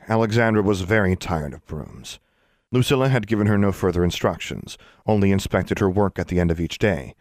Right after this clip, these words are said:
leaving Alexandra to figure out what was to be done with each broom. There were tags affixed to each one indicating the original owner, but rarely any notes about the broom's condition. Some were models she recognized.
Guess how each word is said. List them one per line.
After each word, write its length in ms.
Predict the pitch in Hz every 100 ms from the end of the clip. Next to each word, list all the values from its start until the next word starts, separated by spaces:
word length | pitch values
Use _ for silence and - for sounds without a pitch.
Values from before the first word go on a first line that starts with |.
| _ _ -
leaving 320 | 120 110 104
Alexandra 500 | 98 95 113 113 92
to 80 | 85
figure 300 | - 90 87
out 140 | 85
what 120 | 67
was 120 | 98 -
to 80 |
be 100 | 85
done 240 | 87 95 85
with 100 | 85
each 200 | 80 -
broom. 380 | 101 80 71 - _ _ _ _ _
There 80 | 120
were 80 | 110
tags 500 | - - 143 95 -
affixed 460 | 95 101 - - -
to 140 | 95
each 180 | 87 -
one 300 | 101 87 82
indicating 560 | 104 98 - 90 87
the 120 | 87 87
original 380 | 87 85 87 85
owner, 320 | 107 90 80 - - - -
but 200 | - 95
rarely 360 | 117 110 107
any 200 | 101 104
notes 320 | 98 101 92 90
about 180 | 82
the 60 | -
broom's 320 | - 87 78
condition. 560 | - 85 98 - 65 - _ _ _ _ _ _
Some 280 | - 143 131
were 120 | 127
models 340 | 113 95 90 92
she 140 | 98
recognized. 760 | 95 95 - 76 60 57 -